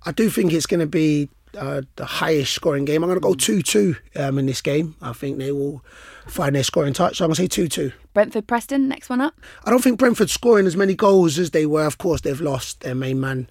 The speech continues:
Speaker 2: Ollie
Speaker 1: um,
Speaker 2: Watkins.
Speaker 1: Watkins. Um, but Tony did get off the mark, scored a penalty last week. So I'm gonna go Brentford one, Preston nil.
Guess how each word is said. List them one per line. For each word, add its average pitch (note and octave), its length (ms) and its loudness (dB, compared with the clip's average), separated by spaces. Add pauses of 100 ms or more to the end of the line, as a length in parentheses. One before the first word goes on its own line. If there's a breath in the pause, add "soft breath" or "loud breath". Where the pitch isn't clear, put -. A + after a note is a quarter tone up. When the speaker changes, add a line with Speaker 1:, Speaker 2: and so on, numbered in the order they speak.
Speaker 2:
Ollie E3+ 120 -8
Speaker 1:
um, E3+ 60 -2
Speaker 2:
Watkins. C3+ 340 -6 (300 loud breath)
Speaker 1:
Watkins. B2+ 720 -6
Um, C3 280 -10
but D3+ 280 -2 (920 soft breath)
Tony E3 300 2
did C#3+ 180 2
get F#3+ 80 4
off D3+ 120 0
the F#3+ 80 -2
mark, E3+ 260 2
scored E3 240 -2
a - 20 -4
penalty D3+ 360 -2
last C#3+ 280 -2
week. D#3+ 320 -2
So D#3 400 2
I'm F#3 160 2
gonna F3+ 160 2
go E3 340 6
Brentford F3+ 520 2
one, D#3+ 420 4
Preston D3+ 460 -2
nil. C#3+ 220 0